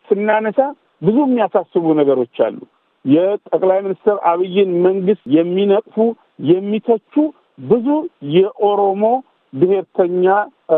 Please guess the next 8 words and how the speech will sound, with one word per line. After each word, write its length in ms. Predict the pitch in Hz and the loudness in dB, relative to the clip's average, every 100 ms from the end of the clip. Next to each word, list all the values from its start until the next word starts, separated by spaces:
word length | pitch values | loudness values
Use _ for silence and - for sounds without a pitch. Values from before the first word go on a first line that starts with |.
| 143 | 0
ድርጅቶች 680 | 143 170 143 170 190 196 _ _ _ _ _ - | 0 -2 -2 0 0 -2 _ _ _ _ _ 0
እና 180 | 160 165 160 127 | 2 2 -2 -2
ልሂቃን 560 | 151 170 165 180 190 226 _ _ | -2 0 0 0 -2 -6 _ _
እንዳሉ 400 | 156 160 156 165 180 | 0 2 0 -2 -4
እናውቃለን። 580 | 170 131 127 120 104 - _ _ _ _ _ - | -2 -2 -2 -6 -8 -16 _ _ _ _ _ -2
ስለዚህ 420 | 262 269 208 262 - _ _ _ _ | 0 0 0 -2 -2 _ _ _ _
እነዚህን 480 | 190 220 226 208 262 | 0 2 0 0 0
ሁሉ 180 | 233 | 0